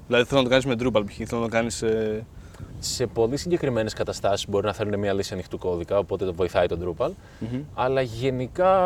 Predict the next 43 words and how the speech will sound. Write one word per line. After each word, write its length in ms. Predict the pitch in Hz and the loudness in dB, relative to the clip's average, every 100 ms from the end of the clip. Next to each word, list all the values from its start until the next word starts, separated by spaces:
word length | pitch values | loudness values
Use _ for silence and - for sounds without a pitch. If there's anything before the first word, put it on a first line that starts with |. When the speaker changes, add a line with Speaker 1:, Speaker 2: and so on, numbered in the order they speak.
| 185 175 170 - | 4 2 0 -4
Speaker 1:
Δεν 120 | - 127 | 0 0
έχουν 160 | 110 | 2
άποψη. 240 | 101 98 170 | -4 0 0
Speaker 2:
είναι 160 | 185 | 2
περισσότερο, 640 | 180 170 151 170 175 175 165 | 2 2 2 -2 0 0 0
στρέφονται 300 | 175 165 165 | 0 0 2
περισσότερο 320 | 160 165 156 | 2 0 -2
στο 80 | 147 | -2
αποτέλεσμα, 540 | 131 131 127 98 92 95 | 0 4 4 4 -2 -4
ότι 160 | 113 | -4
θέλω 260 | 131 - 160 | -2 4 4
ένα 80 | 147 | 4
Speaker 1:
Οκ. 60 | |
Speaker 2:
γρήγορο 260 | 143 135 120 | 2 0 0
site. 360 | - 117 98 95 - - - | 2 4 4 0 -12 -14 -12
Συνήθως, 640 | - 151 160 175 196 - 175 | -6 -2 -2 -2 -2 -2 2
ε, 340 | 160 139 127 104 - - - | 2 2 0 -4 -12 -16 -10
ο 180 | - 127 | 2 4
άνθρωπος 360 | 147 156 165 | 4 2 -8
που 80 | - | -10
θα 100 | - | -8
σου 80 | 123 | -4
πει, 100 | 160 | -2
«Θέλω 200 | 156 151 | 0 0
ένα 100 | 147 | 0
απλό 200 | 131 139 | 0 0
e-shop», 340 | 123 - 175 - - - - - - - | -2 -2 -4 -4 -10 -16 -14 -14 -14 -10
θα 120 | - 143 | -4 0
τον 100 | 147 | 2
ρωτήσεις 300 | 143 190 - | 2 0 -4
μετά, 260 | 170 190 | 2 2
«Ωραία, 240 | 175 165 120 | 4 4 2
με 100 | 123 | 2
ποια 180 | - | -2
τράπεζα 320 | 147 139 113 98 | 2 2 2 -2
συνεργάζεσαι;» 440 | 101 95 180 220 | -4 -4 -2 -2
και 80 | 240 | -4
σου 140 | - | -4
απαντάει 340 | 196 175 202 190 | -4 0 0 0
φυσιολογικά, 500 | - 143 160 208 311 | -4 -2 -2 0 2
«Ε, 80 | |
με 80 | 226 | 2
όλες». 320 | 185 92 - | 0 -2 -4